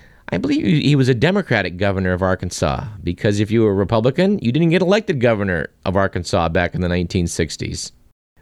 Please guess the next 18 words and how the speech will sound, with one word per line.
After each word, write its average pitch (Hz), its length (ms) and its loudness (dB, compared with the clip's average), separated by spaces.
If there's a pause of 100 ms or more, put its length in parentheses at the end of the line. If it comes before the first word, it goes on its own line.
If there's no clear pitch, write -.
(160)
But 113 100 -4
what 190 120 4
do 196 60 4
you 170 100 4
think's 147 260 0
more 131 200 4
important? 104 640 -2 (180)
<laughs> - 80 -8 (800)
Whether 127 240 2
you're 117 160 2
a 110 60 2
Democrat 139 680 0
or 107 200 0
a 104 40 2
Republican 110 760 0 (360)
or 107 200 4
a 104 40 2
Rockefeller 95 800 -2